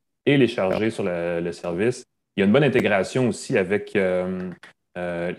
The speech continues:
l'écosystème de haut-parleurs d'enceinte Alexa. Donc, on peut envoyer le son à des endroits sans que ce soit nécessairement dans le téléviseur.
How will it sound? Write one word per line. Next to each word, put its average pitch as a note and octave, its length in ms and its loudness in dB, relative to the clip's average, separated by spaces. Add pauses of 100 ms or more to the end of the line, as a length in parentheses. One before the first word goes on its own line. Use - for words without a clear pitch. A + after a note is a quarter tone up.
(180)
l'écosystème A#2 720 2
de G#2+ 40 6
haut-parleurs G#2 540 2
d'enceinte A2 720 -4
Alexa. G#2 480 -4
Donc, G2+ 160 -4
on F#2+ 80 -4
peut G#2 120 -4
envoyer F#2+ 240 2
le G#2 140 2
son B2+ 220 -6
à - 20 -2
des G2+ 180 -2
endroits F#2+ 340 0
sans B2 120 -10
que A#2+ 80 -10
ce G2 80 -12
soit A2+ 120 -8
nécessairement G2+ 220 -4
dans G#2+ 120 0
le F#2+ 80 0
téléviseur. G2 580 -2